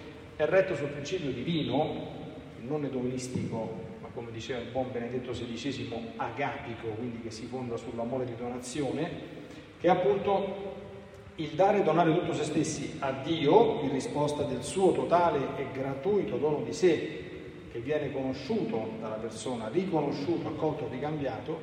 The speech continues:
e al prossimo in quanto ogni prossimo, ogni persona è oggetto dell'amore di Dio e quindi, sempre e comunque, anche dell'amore di chi Dio lo ama sul serio e non solo a parole e sentimenti.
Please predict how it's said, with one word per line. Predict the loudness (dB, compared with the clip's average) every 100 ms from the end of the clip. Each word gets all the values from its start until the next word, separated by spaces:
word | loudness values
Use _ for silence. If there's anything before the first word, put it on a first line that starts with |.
| -10 -16 -16 -18 -18 -4
e | 4
al | 6 6
prossimo | 6 4 2 0 0 0 -2 -8 -10 -12 -14 -16 -18 -20 -14
in | -8 0
quanto | 6 6 6 2 0 0 -2 -6 -8 4
ogni | 6 6 4 4
prossimo, | 6 4 0 -4 -4 -2
ogni | 2 4 2 0
persona | -2 0 0 0 -2 -2
è | 2
oggetto | 2 4 2 2
dell'amore | -2 0 4 4
di | 4 4
Dio | 4 4
e | 6 4 4
quindi, | 4 4 4 0 0 -2 -6 -10 -10
sempre | -6 -4 -4 -6
e | -6
comunque, | -4 -2 -4 -4 -4 -4 -6 -10 -14 -16 -16 -18 -8 2
anche | 2 4 2
dell'amore | 2 4 4 4 4
di | 2
chi | -2 -2 -4 -6 -10 -10 -10
Dio | 0 4 6
lo | 4
ama | 4 0
sul | -2 -2
serio | 2 2 2 0 -4 -4
e |
non | -4 -4
solo | -2 0 0
a |
parole | 0 0 0
e | -2
sentimenti. | -6 -8 -8 -10 -10 -12